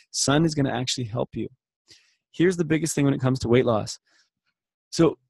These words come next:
the way that mitochondria creates energy is it uses electrons, okay? So it breaks down food in, into the point of electrons, and that's how it creates energy.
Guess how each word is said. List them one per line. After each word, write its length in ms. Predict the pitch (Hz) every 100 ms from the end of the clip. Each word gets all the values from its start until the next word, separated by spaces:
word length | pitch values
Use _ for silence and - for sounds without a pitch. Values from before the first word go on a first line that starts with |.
| _ 139
the 120 | 147
way 220 | 143 180
that 140 | 214
mitochondria 560 | 139 135 135 - 127 123
creates 300 | - 127 - -
energy 460 | - 117 123 143 175 -
is 160 | 117
it 80 | 139
uses 380 | 127 139 151 143 -
electrons, 840 | 123 117 117 - 120 101 92 110 -
okay? 320 | 113 117 123 170 - - - _ _
So 160 | -
it 100 | 143
breaks 360 | 123 123 139 147
down 260 | 151 143 147
food 500 | - 127 120 143 180 _
in, 280 | 127 113 104 - _ _ _
into 220 | 135 123 123
the 100 | 120
point 300 | - 139 143
of 60 |
electrons, 540 | 120 120 143 - 117 120
and 120 | 120
that's 220 | 123 -
how 100 | 135
it 120 | 117
creates 320 | - 123 113 -
energy. 440 | 127 117 107 104